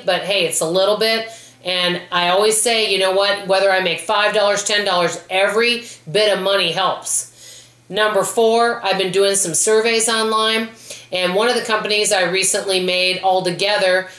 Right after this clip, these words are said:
from over the last month, forty-three dollars. It may not sound like a lot, but you know what? Every little bit helps. With all that being said, I've been collecting and researching more work-at-home opportunities. I actually wrote out a newsletter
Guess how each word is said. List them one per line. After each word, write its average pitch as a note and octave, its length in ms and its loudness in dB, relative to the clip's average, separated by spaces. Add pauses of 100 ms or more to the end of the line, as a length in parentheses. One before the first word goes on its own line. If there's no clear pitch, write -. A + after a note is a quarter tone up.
(100)
from F#3 320 -2
over G3 220 2
the F3 140 0
last F#3 380 0
month, F3+ 340 -2
forty-three F#3+ 640 -2
dollars. G3 800 0
It D#3+ 60 -8
may F3+ 200 -2
not A3+ 200 0
sound A3 240 0
like G3+ 160 0
a F3+ 40 0
lot, G#3 440 0
but F3 360 0
you F#3 80 -4
know F#3 140 2
what? G#3 240 0
Every F3+ 240 0
little G3 240 0
bit F#3 140 2
helps. - 920 -4
With G3 220 0
all G#3+ 300 2
that C4 200 0
being C4+ 220 0
said, F3 480 0 (160)
I've F3+ 220 -2
been F#3 180 0
collecting A3 880 0
and G3 180 0
researching G3 720 0
more G#3 440 2
work-at-home G#3+ 720 0
opportunities. F#3 1300 -2
I F3+ 140 -2
actually A3 400 0
wrote G#3 420 2
out F#3+ 340 0
a F#3 180 -6
newsletter F3 920 0